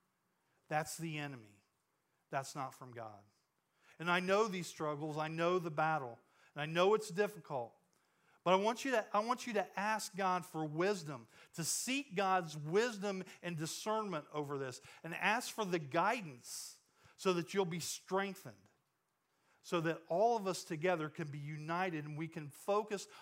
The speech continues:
on growing the church body together, sharing in our groups, sharing our lives together. You know, it doesn't have to mean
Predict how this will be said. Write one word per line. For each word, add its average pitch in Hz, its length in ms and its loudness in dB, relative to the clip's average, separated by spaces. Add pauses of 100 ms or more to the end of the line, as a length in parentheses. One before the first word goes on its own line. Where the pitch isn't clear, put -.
(100)
on 165 260 0
growing 185 420 0
the 170 80 -2
church 165 440 -4
body 143 380 2 (380)
together, 127 500 -6 (1500)
sharing 208 500 -2
in 165 160 -4
our 151 140 0
groups, 156 400 -4
sharing 196 580 -4
our 143 180 0
lives 143 600 -4
together. 113 460 -10 (1600)
You 151 80 -8
know, 165 240 0
it 143 140 -6
doesn't 180 320 -2
have 165 300 -4
to 147 80 -12
mean 151 440 -10